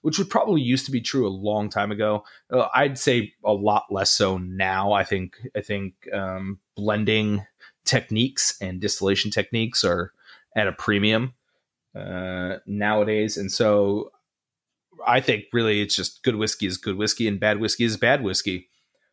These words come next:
Uh, I don't think anybody should, should, uh,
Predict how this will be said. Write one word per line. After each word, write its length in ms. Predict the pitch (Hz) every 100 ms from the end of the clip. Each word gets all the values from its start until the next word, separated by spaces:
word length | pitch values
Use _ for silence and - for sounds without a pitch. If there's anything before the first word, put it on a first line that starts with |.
| _
Uh, 180 | 98 95
I 160 | 95 120
don't 240 | 113 107
think 240 | 104 107 98
anybody 340 | 117 107 98
should, 400 | 95 107 95 95
should, 580 | - - 98 95 92 92 - _ _ _ _ _ _ _ -
uh, 580 | 92 90 85 87 92